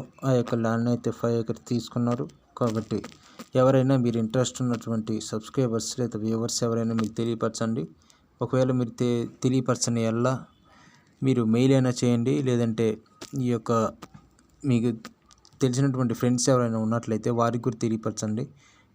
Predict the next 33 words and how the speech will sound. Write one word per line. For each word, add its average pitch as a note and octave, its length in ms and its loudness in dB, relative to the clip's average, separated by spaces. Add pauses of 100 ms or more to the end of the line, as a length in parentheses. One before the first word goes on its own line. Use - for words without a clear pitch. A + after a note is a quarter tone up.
ఈ - 20 -6
యొక్క A#2 240 0
ల్యాండ్ A2+ 340 0
తీసుకుంటారో A#2 720 -2
లేదనేది. G#2+ 560 -2 (600)
మరియు A2+ 300 2 (1300)
ప్రతి C3+ 260 0
ఒక్కరు C3+ 240 2
కూడా A#2+ 260 4
హండ్రెడ్ A#2 360 2
టూ A#2+ 100 0
హండ్రెడ్ A2+ 280 2
మెంబర్స్కి A2+ 380 0
అయితే G#2+ 160 -4
షేర్ A2+ 300 -2
చేయండి. A2 320 0 (260)
తప్పకుండా B2 540 0 (180)
మీరు A2 260 0
ఈ G#2 100 -2
యొక్క G#2 200 -4 (320)
వీడియోలను A#2 420 4
అయితే A2 220 0
చూసి A2 380 -4 (540)
లైక్ A2+ 280 4
అయితే A#2 220 2 (260)
చేయండి. A#2 420 0 (600)
మరియు A2 240 4
సబ్స్క్రైబ్ A#2+ 480 0
చేసి A#2+ 240 -4
బెల్ A#2 200 2
ఐకాన్ A2+ 280 0
అయితే G#2 200 -2
నొక్కండి. A2 460 0